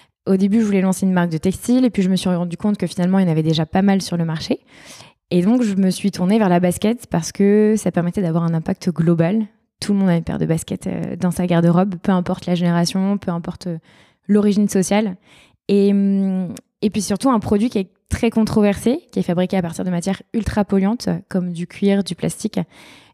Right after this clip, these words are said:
et dans des conditions qui sont, euh, qui sont peu transparentes. Euh, pour quatre-vingt-quinze pour cent de la production encore, euh, c'est fabriqué en Asie. Et donc, je me suis donc tournée vers ce produit-là en me disant, euh, «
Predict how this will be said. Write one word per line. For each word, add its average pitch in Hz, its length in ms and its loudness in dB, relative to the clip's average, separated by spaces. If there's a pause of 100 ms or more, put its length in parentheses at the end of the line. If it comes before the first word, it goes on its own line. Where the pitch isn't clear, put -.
et 202 460 4
dans 180 240 2
des 175 240 2
conditions 202 800 2
qui 180 140 -6
sont, 190 340 -2
euh, 170 540 0 (160)
qui - 100 -16
sont 185 220 -6 (100)
peu 214 140 2
transparentes. 190 760 0
Euh, 170 260 2 (380)
pour - 200 -10
quatre-vingt-quinze 208 540 2
pour - 200 -6
cent 196 420 2
de 170 80 -2
la 170 80 2
production 180 500 -2
encore, 190 360 0
euh, 170 200 0
c'est - 140 -10
fabriqué 165 260 -4
en 190 140 2
Asie. 180 260 2 (1300)
Et 208 80 4
donc, 240 160 2
je 233 80 4
me 214 80 6
suis 202 140 2
donc 220 180 2
tournée 202 220 0
vers 208 160 2
ce 196 80 -2
produit-là 180 540 0 (1080)
en 202 100 0
me 185 60 2
disant, 175 440 2
euh, « 170 220 0